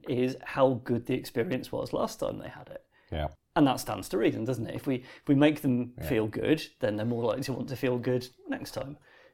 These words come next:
Speaker 1: Um, if we make them feel it was annoying and, and a pain, then they're gonna not want to deal with us. And I think if, if you see customer research as being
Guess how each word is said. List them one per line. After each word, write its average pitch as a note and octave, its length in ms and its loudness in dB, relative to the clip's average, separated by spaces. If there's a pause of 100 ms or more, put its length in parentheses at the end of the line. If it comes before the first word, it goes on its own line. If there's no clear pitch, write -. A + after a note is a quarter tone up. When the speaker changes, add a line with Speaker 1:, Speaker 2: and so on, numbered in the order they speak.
(100)
Speaker 1:
Um, A2+ 360 -4
if D#3 120 -4
we C#3 80 6
make B2+ 160 2
them B2+ 140 0 (180)
feel A#2+ 320 4
it - 60 -2
was B2 100 -2
annoying A#2 480 2
and, A2 180 -4
and G#2+ 340 -6 (460)
a - 60 -8
pain, C3 440 -2 (140)
then B2+ 280 2 (260)
they're D3+ 100 4
gonna - 240 0
not B3 140 4
want - 140 2
to - 60 -4
deal - 180 -2
with - 140 -4
us. - 200 -6 (420)
And D3 120 2
I D3 40 2
think G3 160 2
if, - 120 -2
if F3+ 180 0
you E3+ 80 2
see G#3+ 340 -2
customer E3 380 0
research C3 540 4
as A#2 120 -2
being C#3+ 500 2